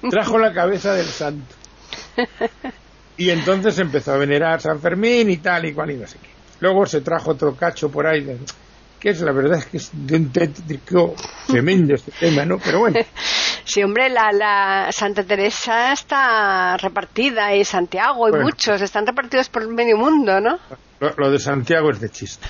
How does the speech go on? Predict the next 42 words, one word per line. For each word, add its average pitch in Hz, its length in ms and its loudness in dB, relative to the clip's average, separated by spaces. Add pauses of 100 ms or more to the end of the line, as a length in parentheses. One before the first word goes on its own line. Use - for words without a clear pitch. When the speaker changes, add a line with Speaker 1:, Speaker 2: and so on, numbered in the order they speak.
Speaker 1:
<laughs> - 720 -6
Speaker 2:
Lo 139 160 -2
de 147 100 4
Santiago 160 720 2
es 156 180 -2
ya, 151 140 0
es 147 300 -2
que, 143 260 -4
o - 60 -14
sea, 131 180 -6 (640)
eh, - 200 -2
está 185 260 0
bien 208 220 2
crear 165 320 2
mitos, 160 360 -2
porque 117 200 -12
está 131 200 -6
bien, 147 200 0
como 123 240 -4
este 139 180 -2
de 113 80 -2
San 104 140 -4
Fermín, 147 380 0
claro, 127 280 -2 (580)
pero 139 200 2
es 123 100 -2
que 139 160 0
ya, 127 240 2
hombre, 120 480 2
mm, 110 760 -8
un 110 100 -6
poquito 127 400 0
más 123 260 0
de 123 140 0
cuidado, 123 440 2
que 113 120 -4
es 104 80 -2
que 104 100 -4
hay 113 80 2
Speaker 1:
Mm. 113 100 -4
Speaker 2:
cosas 113 240 -4
que - 60 -20